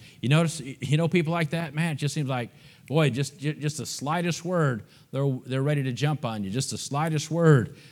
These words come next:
boy, they're ready to get in your face. Just the sli-, uh, slightest word, uh, they're gonna, they're gonna get angry. Well, you know, that's not of the Lord. But verses seventeen and eighteen,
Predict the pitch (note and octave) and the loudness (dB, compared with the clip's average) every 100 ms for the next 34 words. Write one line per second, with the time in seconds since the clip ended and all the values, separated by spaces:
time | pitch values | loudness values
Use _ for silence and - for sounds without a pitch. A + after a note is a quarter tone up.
0 | _ A#2+ C#3 C3+ C#3+ D3 A#2+ A2+ C#3+ C3+ | _ 0 2 2 2 2 0 -2 -2 -2
1 | A#2+ C#3+ C3+ - B2+ G#2+ - - - A#2+ | -6 -4 -4 -4 -6 -6 -10 -14 -12 -10
2 | C#3 - - B2 A#2 G#2+ - - - C#3 | -10 -12 -12 -6 -6 -6 -14 -20 -6 0
3 | D#3 E3 - D3+ - D#3 D#3+ C3 G2+ - | 2 0 -2 -10 -6 2 4 4 0 -10
4 | - - B2 B2 B2 A#2+ A2+ B2+ B2+ C3 | -20 -10 0 4 4 2 -2 -2 0 0
5 | B2+ A2+ - C3 C3+ C3+ C3+ D3+ D3 A2+ | -2 -4 -2 2 4 6 8 8 6 2
6 | E2 - - F#2+ C3 B2+ B2+ C#3 B2+ - | -4 -10 -10 -2 0 2 2 4 2 -2
7 | - _ B2+ D3+ - C#3+ A#2+ G#2 G#2 G2 | -20 _ -2 -2 0 2 4 2 2 2
8 | G2 C3+ C3 - _ _ - - B2+ B2 | 2 0 -4 -12 _ _ -20 -2 2 6
9 | D3+ D3 C3 - D#3 D#3 D#3 D#3+ D#3 E3+ | 6 6 0 2 4 4 4 4 6 4
10 | F3+ B2 F2+ - | 2 -4 -6 -10